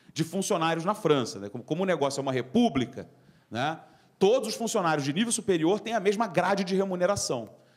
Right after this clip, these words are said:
salvo pequenas gratificações. Por exemplo,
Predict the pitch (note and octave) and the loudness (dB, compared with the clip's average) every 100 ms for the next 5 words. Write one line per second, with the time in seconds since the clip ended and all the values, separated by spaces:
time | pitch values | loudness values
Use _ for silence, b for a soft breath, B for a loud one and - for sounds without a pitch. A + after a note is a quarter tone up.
0 | b b - F3+ G#3+ G#3 C4 - C#4 - | b b 0 2 2 2 -4 -2 -2 -2
1 | - C#4 D4 F#3+ F#3+ F#3+ - G3 A3+ - | 0 2 2 0 -2 -4 -4 -2 -2 -2
2 | B2+ G#2 - - E3+ E3 D3 E3+ G3 A3+ | -4 -6 -8 0 2 2 -2 -2 -4 -6